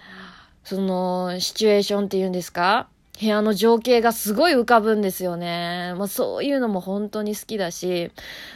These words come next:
まず、まあ、このね、空っぽの椅子、本当にいい曲よね。まあ、ちょっとそのスローなジャズのナンバー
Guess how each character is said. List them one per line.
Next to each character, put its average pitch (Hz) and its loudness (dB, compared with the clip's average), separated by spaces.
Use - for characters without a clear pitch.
ま 208 0
ず、 196 -4
ま 190 -2
あ、 - -20
こ - -4
の 220 2
ね、 233 2
空 226 -2
っ 240 -4
ぽ 277 -2
の 262 0
椅 247 2
子、 - -20
本 226 -2
当 320 0
に 330 0
い - -2
い 254 -4
曲 214 2
よ 190 2
ね。 180 -2
ま 240 0
あ、 - -6
ち 339 0
ょ - -2
っ - -8
と 220 -2
そ 196 -6
の 196 -2
ス 277 -2
ロ 392 4
ー - 2
な 180 2
ジ 262 2
ャ 294 6
ズ 294 0
の 240 4
ナ 208 4
ン 220 2
バ 190 4
ー - -20